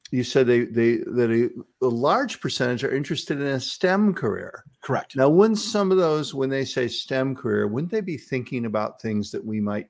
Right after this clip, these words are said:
Speaker 1: some of them, be thinking about things we might consider product design or manufacturing? Wouldn't that, wouldn't, is it a ca-, case of nomenclature a
Speaker 2: I
Speaker 1: little bit?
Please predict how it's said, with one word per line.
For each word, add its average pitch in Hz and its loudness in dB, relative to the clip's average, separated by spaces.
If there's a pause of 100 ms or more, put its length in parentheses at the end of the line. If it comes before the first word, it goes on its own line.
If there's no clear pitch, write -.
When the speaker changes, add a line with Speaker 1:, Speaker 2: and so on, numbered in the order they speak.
Speaker 1:
some 175 0
of 101 -4
them, 92 -10
be 120 -2
thinking 131 -4
about 117 -2
things 123 0
we 113 0
might 110 -4
consider 104 -4 (800)
product 110 2
design 104 0
or 104 -2
manufacturing? 104 -2
Wouldn't 113 -4
that, 113 -2
wouldn't, 127 0 (180)
is 123 0
it 127 2
a 113 0
ca-, - -12
case 135 0
of 113 -4
nomenclature 117 -2 (200)
a 175 0
Speaker 2:
I 123 0
Speaker 1:
little 123 2
bit? 131 0